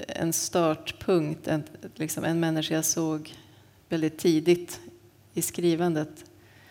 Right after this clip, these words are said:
för mig. Och, eh, jag gillade att han liksom,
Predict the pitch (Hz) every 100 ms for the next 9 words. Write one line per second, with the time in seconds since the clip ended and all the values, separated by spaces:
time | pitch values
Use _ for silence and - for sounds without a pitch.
0 | - - - - - 180 175 165 160 165
1 | 190 220 175 - - - 175 165 170 180
2 | 185 180 - - - - 180 185 180 170
3 | 175 175 160 165 165 - - 180 175 175
4 | 156 156 170 156